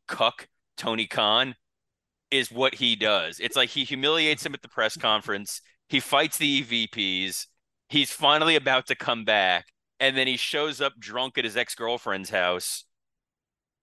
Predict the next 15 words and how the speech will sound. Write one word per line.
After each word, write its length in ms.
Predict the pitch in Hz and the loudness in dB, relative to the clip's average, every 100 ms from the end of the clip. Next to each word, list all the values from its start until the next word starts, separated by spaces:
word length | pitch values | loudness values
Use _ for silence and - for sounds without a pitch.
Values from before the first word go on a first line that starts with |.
| - | -2
on 120 | 120 | 0
a 60 | 110 | 2
Monday 380 | 123 120 117 | 2 4 4
night 480 | 110 107 98 101 98 | 4 2 0 -2 -4
begging 320 | 120 113 113 | 0 0 -2
for 160 | 107 107 | -8 -10
forgiveness. 840 | 101 92 92 80 71 - - - _ _ _ _ _ _ _ _ _ _ _ _ _ _ _ | -8 -2 -2 -2 -8 -8 -8 -10 _ _ _ _ _ _ _ _ _ _ _ _ _ _ _
<laughs> 60 | 180 - 98 - - - _ _ _ _ _ _ _ _ _ _ - | -16 -14 -16 -18 -20 -20 _ _ _ _ _ _ _ _ _ _ -6
I, 160 | 120 123 | -4 0
I, 140 | 110 113 127 | 0 0 2
I 120 | 131 | 2
don't, 260 | 147 151 - | 4 0 0
I 140 | 117 | -2
just, 320 | 113 117 110 - | 0 -4 -6 -4
I 200 | 98 98 | -2 -2